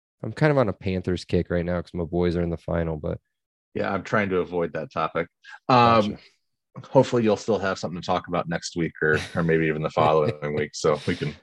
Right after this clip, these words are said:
Speaker 2: we can
Speaker 1: Oh, I
Speaker 2: revisit
Speaker 1: hope
Speaker 2: that one.
Speaker 1: so. I hope so.
Speaker 2: All right. My last one is, um, I did,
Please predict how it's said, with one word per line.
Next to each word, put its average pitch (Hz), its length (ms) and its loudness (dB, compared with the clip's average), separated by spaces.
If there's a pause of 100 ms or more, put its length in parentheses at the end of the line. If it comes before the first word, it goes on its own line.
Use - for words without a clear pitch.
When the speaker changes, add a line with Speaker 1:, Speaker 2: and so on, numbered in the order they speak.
Speaker 2:
we 101 100 0
can 101 100 2
Speaker 1:
Oh, - 20 2
I 82 40 2
Speaker 2:
revisit 82 260 2
Speaker 1:
hope - 80 -4
Speaker 2:
that 78 180 4
one. 82 160 2
Speaker 1:
so. - 60 -6
I - 280 -10
hope - 100 -12 (200)
so. 107 140 -12
Speaker 2:
All 107 80 6
right. 101 200 4
My 127 200 6
last 120 420 4
one 90 380 4
is, 110 540 4 (320)
um, 104 520 2 (500)
I 123 140 2
did, 135 480 0